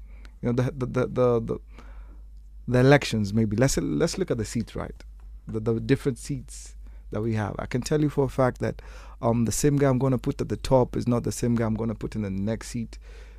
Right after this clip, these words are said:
because, um, history serves me right.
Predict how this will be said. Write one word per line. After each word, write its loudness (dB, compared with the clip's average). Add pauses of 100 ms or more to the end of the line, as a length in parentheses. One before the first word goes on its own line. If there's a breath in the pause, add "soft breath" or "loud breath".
(140 soft breath)
because, 0
um, 2 (140)
history 0
serves 0
me 2
right. -2